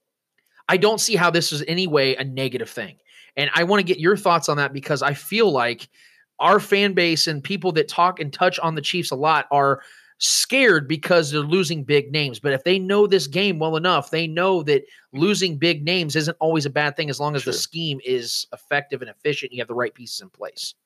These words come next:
Speaker 2: Yeah, and I think it's a very nuanced conversation in general because, like, if I'm, I'm not sure that this defense is as currently constructed, and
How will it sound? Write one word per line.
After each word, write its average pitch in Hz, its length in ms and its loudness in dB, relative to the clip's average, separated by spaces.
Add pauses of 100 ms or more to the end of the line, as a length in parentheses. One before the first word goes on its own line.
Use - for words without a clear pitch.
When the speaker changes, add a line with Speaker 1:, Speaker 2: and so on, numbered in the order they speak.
Speaker 2:
Yeah, 220 120 4
and 226 80 4
I 247 80 4
think 277 160 4
it's 180 100 2
a 147 60 8
very 127 320 4
nuanced 113 480 2
conversation 104 680 0
in 92 160 -2
general 92 300 0
because, 101 400 0
like, 107 240 2
if 110 140 -4 (340)
I'm, 165 220 2
I'm 170 100 2
not 214 220 4
sure 156 260 2
that 135 160 2
this 123 180 0
defense 113 540 -2
is 101 380 0 (240)
as 120 300 2
currently 117 400 0
constructed, 107 600 0
and 101 140 -2